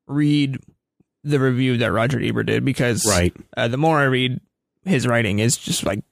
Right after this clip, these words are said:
Speaker 1: <laughs> it's just wonderful. Uh, so he initially watched this film when it debuted in Chicago, and, and people, like, went crazy for it, right?
Speaker 2: Yeah, it,
Speaker 1: So
Speaker 2: it
Speaker 1: he,
Speaker 2: was,
Speaker 1: and he
Speaker 2: it had a great reception.
Speaker 1: Yeah, he, he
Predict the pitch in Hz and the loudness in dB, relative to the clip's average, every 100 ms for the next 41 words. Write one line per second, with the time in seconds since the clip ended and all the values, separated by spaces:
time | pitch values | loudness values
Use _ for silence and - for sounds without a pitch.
0 | _ _ _ - 220 - - 92 101 76 | _ _ _ -2 2 2 2 0 0 0
1 | 104 - - - - - 135 127 - - | 0 -2 -12 -20 -12 0 4 4 2 -2
2 | 170 156 185 170 196 - 190 165 156 151 | 0 0 0 0 0 0 0 2 2 0
3 | 131 147 165 175 170 - 165 - - 160 | 0 0 0 0 -2 -2 -2 -2 -2 0
4 | 160 160 156 143 156 143 147 139 135 135 | 2 0 0 0 0 0 0 2 2 0
5 | 110 _ _ _ _ _ - 143 156 151 | -2 _ _ _ _ _ -6 0 0 0
6 | 143 156 139 120 117 110 113 104 170 _ | 0 0 0 0 0 0 0 -4 -6 _
7 | _ - 147 139 131 127 127 120 107 80 | _ -6 -2 0 0 0 0 0 -2 -4
8 | - _ _ _ 262 180 160 151 147 151 | -8 _ _ _ 0 2 2 2 2 2
9 | 139 147 127 113 - 104 95 180 - 160 | 0 0 0 -2 -2 -4 0 0 0 0
10 | 156 - 202 165 180 175 214 135 120 143 | 0 0 0 0 0 0 0 -2 0 0
11 | 123 120 160 - - - _ - - 160 | 0 0 -2 -2 -6 -8 _ -16 -4 0
12 | 127 - 151 151 151 147 147 135 - - | 0 0 0 2 2 2 2 0 -4 -6
13 | 151 139 135 131 | 0 2 2 2